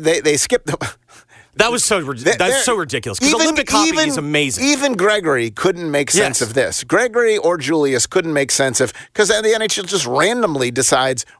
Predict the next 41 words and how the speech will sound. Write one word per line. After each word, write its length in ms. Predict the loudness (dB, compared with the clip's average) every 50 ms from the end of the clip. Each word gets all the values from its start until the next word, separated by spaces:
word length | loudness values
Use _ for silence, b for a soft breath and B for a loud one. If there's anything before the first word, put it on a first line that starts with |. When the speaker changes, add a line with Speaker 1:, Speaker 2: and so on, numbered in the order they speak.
| b
Speaker 1:
whether 320 | -4 -2 0 0 2 0 -2
to 80 | -2
participate 480 | -4 -4 -4 -4 -2 0 0 0 0 0
in 80 | -2
Speaker 2:
This 60 | -2 0
Speaker 1:
Olympics 340 | 0 0 0 0 -2 0 0
Speaker 2:
will 160 | 0 2 2
Speaker 1:
or 80 | 2 2
Speaker 2:
be 60 | 2
an 60 | 0
Speaker 1:
not. 200 | 0 0 0 -2
Speaker 2:
Olympic 380 | -2 -2 -2 -2 -2 -2 -2 0
Speaker 1:
This 120 | 0 0 2
Speaker 2:
year. 80 | 0
Speaker 1:
is 100 | 0 0
gonna 180 | 0 0 0 0
be 120 | 0 0
an 80 | 0 2
Olympic 340 | 0 0 0 -2 -2 -2 0
year. 160 | 0 0 2
This 220 | 2 0 0 0
isn't. 340 | 0 0 0 0 -2 -4 -4
There's 240 | -2 -2 0 0 0
no, 300 | 0 0 0 0 0 -4 -6 B B B B
there's 220 | -2 -2 -2 -2 -2
no 180 | -2 -2 -2
cycle 380 | 0 0 0 0 0 -2 -4 -6
to 180 | -6 -6 -6
it, 100 | -6 -4
so 120 | -2 -2 0
it 60 | 0
doesn't 280 | 0 0 -2 -2 -6 -8 b b b b b b
really 220 | b -2 0 0 0
work. 260 | 0 0 0 0 -2 b b b b
Cicadas. 840 | b 0 0 0 2 2 2 2 2 2 2 2 0 0 -2 -4 -6 _ _ _ _ _ _ _ _ _ _ _ _ _ _ _ _ -20 -10 -4
Cicadas, 440 | -2 -2 0 2 2 0 0 0 0
and 140 | 0 0 0
it 60 | 0
may 160 | 0 0 0
sound 380 | 2 2 2 2 2 2 0 0
like, 340 | 0 0 0 -2 -4 -10